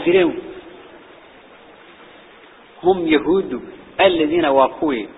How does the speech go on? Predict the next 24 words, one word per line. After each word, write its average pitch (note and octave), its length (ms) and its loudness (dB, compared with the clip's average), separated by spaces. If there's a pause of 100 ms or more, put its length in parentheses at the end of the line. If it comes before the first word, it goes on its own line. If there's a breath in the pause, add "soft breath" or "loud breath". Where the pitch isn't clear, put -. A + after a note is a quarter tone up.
(280)
qaaluu D3+ 360 6
yidhi, B2 260 -2 (340)
"إن C#3 120 0
الله D#3+ 240 4
إلهي D3 360 0 (180)
عهد F3 280 0 (120)
wuu E3 160 0
dardaarmay, A#2+ 600 2 (360)
عهد F3+ 300 2
wuu D3+ 260 4 (100)
amray, B2 260 -2 (120)
عهد F#3 240 0
wuu E3+ 240 4
ballamay, C3 380 4
ilayna E3+ 500 2
annaga E3 280 2
wuxuu C#3 200 -4
nagula C#3+ 340 0
ballamo, E3 340 4
nagu, D#3 200 0 (400)
amray D#3+ 220 2
oo D#3+ 60 4
nagula D#3+ 300 4
dardaarmay, C3 480 2